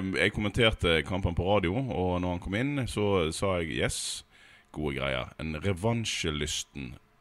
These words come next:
Børven, eller egentlig hvilken som helst revansjelysten spiller, er alltid fint å hive inn på siste halvtimen av en kamp når det begynner å åpne seg litt opp. Og ganske riktig. Der får vi en kontring. Børven, han, eh, setter i utgangspunktet ballen rett på keeper. Så ut som, eh, være en, en av årets,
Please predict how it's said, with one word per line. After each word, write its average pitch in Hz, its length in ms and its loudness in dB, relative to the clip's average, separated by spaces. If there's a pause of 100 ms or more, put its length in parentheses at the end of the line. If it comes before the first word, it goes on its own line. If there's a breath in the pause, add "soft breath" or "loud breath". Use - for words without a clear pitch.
(160)
Børven, 78 640 0
eller 73 240 -2
egentlig 80 320 -4
hvilken 87 300 -6
som 73 100 -10
helst 82 220 -4
revansjelysten 80 580 -6
spiller, 73 380 -4
er - 100 -8
alltid - 300 -8
fint 73 240 -6
å 67 40 -6
hive 71 240 -2
inn 71 140 -2
på 67 220 -2 (580 loud breath)
siste 76 300 -6
halvtimen 71 340 -2
av 65 80 -4
en 67 80 -6
kamp 71 300 -4
når 69 100 -6
det 67 80 -2
begynner 71 220 -4
å 69 80 0
åpne 67 180 -4
seg 64 140 -8
litt 62 140 -10
opp. - 220 -8
Og 127 280 2
ganske 127 340 0 (140)
riktig. 71 320 -4 (200)
Der 104 300 6
får 95 260 2
vi 95 60 2
en 87 80 0
kontring. 98 540 -2
Børven, 78 420 0
han, 85 280 -2
eh, 69 240 -2 (420 soft breath)
setter - 340 -2
i - 60 0
utgangspunktet 139 360 -4
ballen 127 280 2
rett 139 160 -6
på 95 100 -4
keeper. - 400 -4
Så 95 180 -4
ut 127 160 -4
som, 98 120 -2
eh, 71 680 0
være 90 280 -2
en, 117 220 -6
en 92 280 -4
av 92 160 -4
årets, 85 560 -4